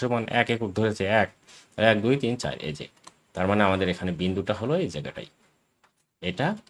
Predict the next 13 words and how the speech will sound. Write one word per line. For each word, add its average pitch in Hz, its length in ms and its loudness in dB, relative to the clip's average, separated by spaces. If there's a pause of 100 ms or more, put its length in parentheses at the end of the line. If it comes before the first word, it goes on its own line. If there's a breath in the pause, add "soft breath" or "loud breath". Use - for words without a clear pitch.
(120)
লেখচিত্রের 151 500 -6
সাহায্যে 139 260 2 (100)
থ্রি 107 280 0
টু 175 80 0 (120)
হয়ে 78 200 -4
গেল। 69 100 -8 (420)
ওকে, 254 180 2 (520 loud breath)
এইটা 151 240 8
ছিল 95 120 -2 (100)
একটি। - 160 -18 (460 soft breath)
এখন 190 280 8 (680)
এই 165 200 10 (100)
রকম 190 260 6